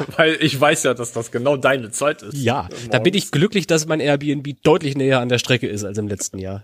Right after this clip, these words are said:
Speaker 2: Ich glaub, jetzt muss ich nur noch so für eine Viertelstunde laufen. Vorher war's eine Dreiviertelstunde.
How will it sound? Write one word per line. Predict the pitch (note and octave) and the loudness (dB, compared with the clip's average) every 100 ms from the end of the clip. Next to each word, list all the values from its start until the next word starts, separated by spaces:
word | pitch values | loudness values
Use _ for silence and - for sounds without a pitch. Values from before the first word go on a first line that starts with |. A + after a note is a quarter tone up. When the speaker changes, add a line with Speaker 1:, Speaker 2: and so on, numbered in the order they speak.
| _ - | _ -10
Speaker 2:
Ich | - - - | -6 -4 -2
glaub, | A#2+ D3 - | -2 0 0
jetzt | C3+ - | -2 2
muss | C#3+ | 2
ich | C#3 C3+ | 2 2
nur | C3 | 4
noch | B2+ | 4
so | C3 | 4
für | A#2 | 0
eine | B2+ | 0
Viertelstunde | - D#3 B2+ C#3+ D#3 B2 | 2 2 2 2 0 2
laufen. | G2+ G#2 G#2 A#2+ - - - - | 2 0 -2 -8 -12 -20 -20 -10
Vorher | - A2+ A2 | -2 0 2
war's | A2 | 2
eine | A2+ | 2
Dreiviertelstunde. | G2 G2 - - F#2+ G2 F2+ | 0 -2 -2 -6 -6 -6 -8